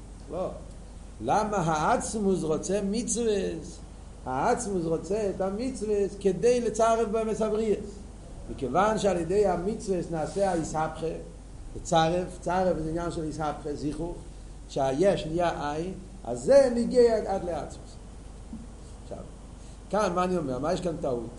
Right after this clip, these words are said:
הרבה עושים טעות פה, בלשון המיימר, יכולים להבין פה, חס ושלום, בפשטוס, כאילו, זאת אומרת, הקדוש ברוך הוא לא צריך, לא אכפת לו, ששוחט ככה, שוחט ככה,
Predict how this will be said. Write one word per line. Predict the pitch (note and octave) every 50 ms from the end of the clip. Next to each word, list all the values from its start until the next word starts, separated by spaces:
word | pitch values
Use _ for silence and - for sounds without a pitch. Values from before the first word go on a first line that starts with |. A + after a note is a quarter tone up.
| - - - - - - - - - - - - - - - - - -
הרבה | A2 A#2 F3 G3+ G3 E3+ D3+
עושים | C#3 - F3+ F#3 -
טעות | F3+ E3 F3+ G#3+ - -
פה, | F3+ E3 D3+
בלשון | C3+ C#3+ C#3+ D#3 E3+ F3 C#3 F3+
המיימר, | F#3 F#3 F#3 G3 A3 A#3+ A#3+ G3+ F#3 F3 E3 D#3+ D#3 D3+ D3
יכולים | D3+ D#3 D3 D3+ F#3+ F#3
להבין | F3 F3 E3+ E3+ G#3+ A#3 G3 -
פה, | G3 F3 E3+ D#3+ E3
חס | D#3+ D3+ D3
ושלום, | E3+ F3 - F#3 G3 F#3 F3 E3+ E3 D#3+ D#3 D3+ - - - - - - - - - -
בפשטוס, | C#3 C3+ - F3 F#3 G3+ G3 - - F3 D#3+
כאילו, | - F3 E3+ G3+ A3 G3+ F#3 F3 E3+ E3 E3
זאת | E3 -
אומרת, | E3 E3 F#3+ G#3 G3+ G3 F#3 F#3
הקדוש | E3+ F3 F3+ E3+ E3+ D#3+
ברוך | D#3 G#3 G#3+ F#3+
הוא | F#3+ G3
לא | G3+
צריך, | G3 G3 G3 F#3+ G3 F3 - - - - -
לא | F#3
אכפת | F3+ - - F3 D3+ D3+ B2+
לו, | B2 A#2+ G#2+ G#2 G#2 G#2+ G#2 G#2+ - - - - - - - - - - -
ששוחט | - - C3 A#2+ G#2 C3+ C3+ C3 - -
ככה, | D3+ D#3+ D#3 C#3+ B2
שוחט | - A#2 G2 G#2+ G2+ -
ככה, | C#3 C#3 C#3 - B2